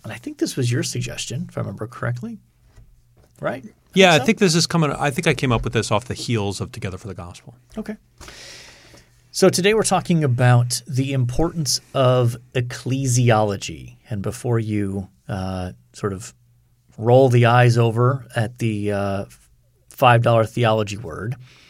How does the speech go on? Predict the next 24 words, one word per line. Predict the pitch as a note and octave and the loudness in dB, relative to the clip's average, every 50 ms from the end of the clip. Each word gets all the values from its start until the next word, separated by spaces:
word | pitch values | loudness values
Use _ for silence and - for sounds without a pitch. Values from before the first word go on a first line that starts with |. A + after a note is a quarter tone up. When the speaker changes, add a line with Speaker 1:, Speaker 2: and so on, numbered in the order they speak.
| _ _ _ _ _ _ _ _ _ - | _ _ _ _ _ _ _ _ _ -6
Speaker 1:
it | B2 A#2+ | -2 0
simply | - - E3 D3+ B2+ - D3 C#3+ C3+ C3 C3 B2+ B2+ C#3+ | 2 2 2 0 0 0 0 2 2 2 0 -2 -4 -2
means, | B2 A#2+ C3 B2+ A2 F#2+ E2+ E2+ F#2+ C3 D#3 G#3 A3 A3 - - - _ - - _ _ _ _ _ _ _ _ _ _ _ - | 0 2 2 2 0 -2 -4 -6 -4 -4 -4 -2 -2 -2 -4 -6 -6 _ -20 -20 _ _ _ _ _ _ _ _ _ _ _ -6
um, | - A#2+ A#2+ B2 B2+ B2+ B2+ - - - | -2 2 4 4 4 2 0 -4 -6 -4
the | D3 | -2
study | - - - D#3 D#3 E3 E3 D#3+ | -2 2 2 2 2 4 4 2
of, | D3 B2+ - - - _ _ _ - | 2 2 -2 -8 -16 _ _ _ -2
of | C3+ B2+ C3 | -2 0 0
the | C#3+ | -2
church, | B2 - - D3 - - - - - - - - _ _ _ - | 0 2 0 0 0 -2 -4 -4 -4 -4 -6 -10 _ _ _ -8
like | A#2 A#2+ - - | -8 -8 -8 -12
how | - - - D3+ D3 | -8 0 2 2 2
the | C#3 C3+ | 2 -2
church | A#2+ - - D#3 D3 - A#2+ | -4 0 0 2 2 2 2
Speaker 2:
Mm-hmm. | A2+ G#2+ - B2+ C#3+ E3 | 2 2 2 2 0 0
Speaker 1:
should | D#3+ - - A#2+ A#2 B2 | -2 -2 -2 -2 -2 -2
function, | - - F#3 F#3 F3 - - - F#3 E3+ D#3+ | -4 -2 -2 -2 -2 -2 0 0 0 0 0
how | C#3+ B2 C#3 B2 A#2+ | 0 0 0 2 0
it | A#2+ A#2+ | 0 -2
should | - - A#2+ - - | -4 -4 -6 -6 -8
be | G2+ F#2+ G2 - - | -10 -12 -14 -10 -6
governed, | - F3 E3 D3+ D#3+ D#3 D3+ D3 C#3+ C3+ C3+ C3 B2 | -4 -4 -2 -2 -2 -2 -2 -2 -2 -4 -4 -4 -6
how | - - - - - A#2 A2+ | -8 -8 -8 -4 -2 -2 -2
it, | A2 | -2